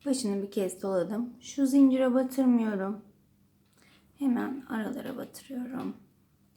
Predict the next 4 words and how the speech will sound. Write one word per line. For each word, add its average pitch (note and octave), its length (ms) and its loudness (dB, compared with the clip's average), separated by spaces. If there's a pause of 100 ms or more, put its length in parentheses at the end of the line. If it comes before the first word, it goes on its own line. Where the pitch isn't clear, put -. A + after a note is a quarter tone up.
(920)
Başını A3 320 -2
bir A3 120 -8
kez F#3+ 340 -8
dolayarak G3 760 -2